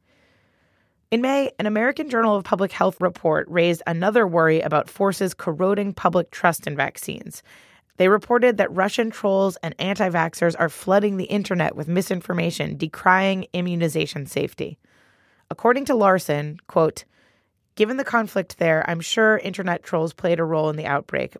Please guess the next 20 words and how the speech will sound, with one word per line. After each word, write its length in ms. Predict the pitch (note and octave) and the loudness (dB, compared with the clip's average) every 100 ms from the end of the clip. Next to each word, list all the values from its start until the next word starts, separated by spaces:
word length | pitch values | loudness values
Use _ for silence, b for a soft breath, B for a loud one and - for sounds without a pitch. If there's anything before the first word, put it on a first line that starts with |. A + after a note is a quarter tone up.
| - | -6
but 160 | E3+ | -4
this 180 | G#3 - | -2 -4
is 140 | G3+ F#3 | -6 0
really 340 | A3 A3+ A3+ - | 4 6 4 2
a 80 | |
reflection 580 | F#3+ F#3 - E3+ - F3 | 0 -2 -2 -4 -4 -6
of 160 | - D#3 | -4 -6
a 60 | |
decade 500 | D3 F3 F3 - G3 | -4 -2 -2 -2 -2
of 140 | F3 D3 | -2 -6
under-vaccination." 1000 | F3 D#3+ D3+ C#3+ - D3+ C3+ C3 - - - _ _ _ _ _ _ _ _ _ _ _ - | -6 -4 -2 -2 -4 -8 -6 -6 -8 -10 -14 _ _ _ _ _ _ _ _ _ _ _ -4
Get 200 | D4 - | -2 0
your 60 | A#3 | 2
vaccines, 500 | A#3+ - A#3+ G#3 D#3+ | 2 2 0 0 0
people. 440 | F3 E3+ E3+ D#3+ _ _ | -2 4 2 2 _ _
It's 220 | E3 E3+ F#3+ | -6 0 0
a 80 | |
thing. 360 | - F#3+ D3+ D3 _ _ _ _ _ _ _ _ - - - - _ _ _ _ _ _ _ _ _ _ _ _ - | 2 2 0 -4 _ _ _ _ _ _ _ _ -8 -8 -8 -16 _ _ _ _ _ _ _ _ _ _ _ _ -10
You 120 | F#3+ | -4
guys, 500 | E3+ C#3 C#3 C#3 - | 2 2 0 -6 -14